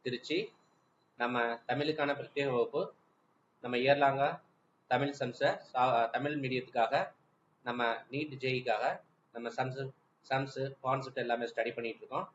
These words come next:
கண்டினியூஸா நம்ம கண்டென்ட் போட்டுட்டே இருக்கோம். உங்களுடைய கான்ஸ்டன்ட் சப்போர்ட் எப்பொழுதும் எங்களுக்கு தேவை. உங்களுடைய இதை பார்த்துட்டு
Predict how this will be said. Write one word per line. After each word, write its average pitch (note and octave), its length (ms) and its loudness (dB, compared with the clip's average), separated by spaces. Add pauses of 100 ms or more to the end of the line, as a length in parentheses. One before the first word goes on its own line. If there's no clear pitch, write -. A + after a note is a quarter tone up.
(160)
கண்டினியூஸா C3 560 -2 (380)
நம்ம A#2 220 -2 (380)
கண்டென்ட் C3+ 360 -2
போட்டுட்டே A#2+ 280 -2
இருக்கோம். D3+ 380 -2 (200)
உங்களுடைய A#2 500 0
கான்ஸ்டன்ட் C#3+ 460 0
சப்போர்ட் B2+ 240 -2
எப்பொழுதும் B2 340 -2
எங்களுக்கு A2 280 -8
தேவை. D3+ 320 2 (560)
உங்களுடைய C3 560 2 (140)
இதை B2 200 -2 (480)
பார்த்துட்டு C3+ 540 0